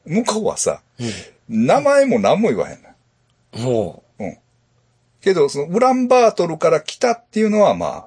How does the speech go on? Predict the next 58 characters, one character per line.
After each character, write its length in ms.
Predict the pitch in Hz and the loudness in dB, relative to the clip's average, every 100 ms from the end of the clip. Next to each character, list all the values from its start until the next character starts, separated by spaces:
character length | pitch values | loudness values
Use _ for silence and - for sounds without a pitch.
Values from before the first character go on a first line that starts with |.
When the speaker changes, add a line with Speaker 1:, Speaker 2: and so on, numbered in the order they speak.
| _ _ | _ _
Speaker 1:
話 420 | 131 120 - 104 | -2 0 -2 -4
の、 240 | 92 87 _ | -6 -8 _
な 100 | 80 | -16
ん 40 | - | -14
か 100 | - | -14
こ 160 | - | -12
う、 40 | 110 | -6
Speaker 2:
流 40 | 104 95 | -4 -2
れ 120 | 85 67 | -4 -8
で。 160 | 60 | -8
Speaker 1:
流 80 | 123 117 85 | -2 0 0
れ 80 | |
で 100 | 117 | 0
分 140 | 87 - | -2 -2
か 80 | - | -6
っ 60 | - | -14
た 100 | - | -20
っ 20 | |
て 140 | - 69 | -20 -20
い 40 | |
う、 60 | - | -18
う 60 | |
ん、 140 | 78 - _ _ _ _ _ - _ _ _ _ | -18 -20 _ _ _ _ _ -20 _ _ _ _
感 160 | - 82 | -14 -12
じ 80 | 80 | -14
な 80 | |
ん 20 | 62 | -16
で 40 | |
す 60 | - | -14
け 60 | |
ど 140 | 80 139 | -12 -14
ね。 80 | - _ 92 | -14 _ -14
う 60 | |
ん。 180 | 78 - _ _ _ _ _ _ - | -14 -14 _ _ _ _ _ _ -6
ほ 60 | |
ん 20 | 190 | -2
で、 40 | |
し 100 | - | -2
て 80 | 285 | -2
た 120 | - | -6
ら 80 | 73 | -6
ね、 220 | 73 - - | -12 -16 -16
Speaker 2:
う 40 | 196 | -16
ん。 140 | - _ _ - | -16 _ _ -6
Speaker 1:
ち 80 | 277 | -6
ょ 40 | |
く 160 | - 214 | -4 -10
ち 160 | - 269 | -6 -6
ょ 40 | |
く 100 | - | -4
電 180 | 123 135 | 0 0
話 100 | - | 0
あ 40 | - | -6
る 60 | |
ん 20 | - | -14
で 60 | |
す 160 | - | -18
よ。 60 | - | -20